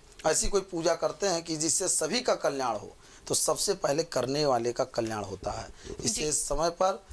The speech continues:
Speaker 1: शिव जी का पूजा करने से अति उत्तम लाभ होता है।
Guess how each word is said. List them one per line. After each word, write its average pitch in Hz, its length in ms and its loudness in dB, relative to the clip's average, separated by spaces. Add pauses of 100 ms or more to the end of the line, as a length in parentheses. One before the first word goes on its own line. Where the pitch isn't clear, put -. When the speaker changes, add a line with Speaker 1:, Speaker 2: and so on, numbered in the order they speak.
(140)
Speaker 1:
शिव 143 240 0
जी 139 140 -4
का 139 140 2
पूजा 139 420 0 (760)
करने 143 260 -2
से 175 340 -2
अति 135 200 -2
उत्तम 175 420 -4 (460)
लाभ 113 360 2
होता 104 320 -4
है। 90 240 -10